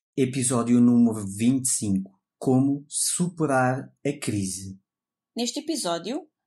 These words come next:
Speaker 2: falamos-te de oito estratégias para superar qualquer crise em qualquer momento. Este é um episódio muito especial para nós. Hoje deveria estar aqui connosco para falar sobre este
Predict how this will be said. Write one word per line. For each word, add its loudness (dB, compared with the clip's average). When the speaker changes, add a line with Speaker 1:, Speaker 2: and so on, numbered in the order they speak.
Speaker 2:
falamos-te -6
de -6
oito -2
estratégias -6
para -8
superar -2
qualquer -4
crise -10
em -8
qualquer -4
momento. -8
Este -4
é -8
um -8
episódio -6
muito -2
especial -6
para -6
nós. -8
Hoje -2
deveria -6
estar -6
aqui -8
connosco -10
para -2
falar -2
sobre -10
este -6